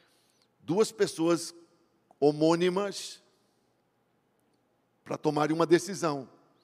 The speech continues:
A quem iriam condenar à crucificação?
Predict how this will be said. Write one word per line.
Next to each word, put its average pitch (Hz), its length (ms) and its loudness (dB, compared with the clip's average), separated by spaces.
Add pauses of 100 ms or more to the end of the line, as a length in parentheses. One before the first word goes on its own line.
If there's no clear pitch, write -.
(520)
A 120 100 -6
quem 202 500 -2
iriam 160 300 2
condenar 160 480 0
à 160 40 0
crucificação? 151 920 -2